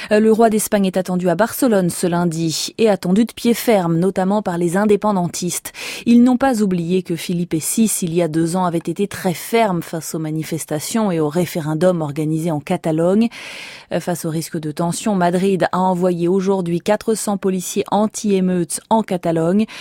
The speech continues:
Euh, plusieurs organisations indépendantistes radicales ont appelé à des mobilisations.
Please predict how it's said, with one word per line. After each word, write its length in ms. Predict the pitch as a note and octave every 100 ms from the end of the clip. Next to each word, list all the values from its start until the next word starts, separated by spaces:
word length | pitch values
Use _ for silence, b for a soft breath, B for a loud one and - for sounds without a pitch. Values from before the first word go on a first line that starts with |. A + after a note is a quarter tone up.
| B B
Euh, 60 | -
plusieurs 400 | G3 F#3+ F3 E3+
organisations 640 | D#3+ D#3+ D#3 D#3 - E3
indépendantistes 680 | D3+ D3 D3 C#3+ C#3+ D#3+ D#3+
radicales 540 | D#3+ D#3+ D3 E3+ D#3+
ont 80 | D#3
appelé 280 | D#3+ - F#3+
à 80 | D3+
des 80 | E3
mobilisations. 840 | G3 G3 G3 F#3 E3+ - - C3+